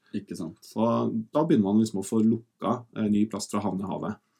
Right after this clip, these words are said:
Speaker 2: Og så kommer den der klimabiten og resirkuleringsbiten og ombruksbiten. Eh, for man må også stille krav til produsentene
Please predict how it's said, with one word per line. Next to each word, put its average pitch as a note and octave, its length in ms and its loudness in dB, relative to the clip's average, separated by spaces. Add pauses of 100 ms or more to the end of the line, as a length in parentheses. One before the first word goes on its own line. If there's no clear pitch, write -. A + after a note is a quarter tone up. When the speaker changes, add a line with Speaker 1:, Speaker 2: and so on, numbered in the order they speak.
(340)
Speaker 2:
Og G#2+ 100 -6
så B2+ 60 -4
kommer C3+ 240 4
den A2+ 40 4
der G#2 100 4
klimabiten F#2+ 540 -2
og G#2 120 0
resirkuleringsbiten F#2+ 800 -2
og G2 120 -2
ombruksbiten. G2 720 0 (760)
Eh, A2 180 0
for A2+ 100 -4
man A#2 120 2
må A#2+ 100 0
også C3 200 -4
stille G#2+ 280 0
krav F#2 320 -4
til - 80 -20
produsentene A2 640 0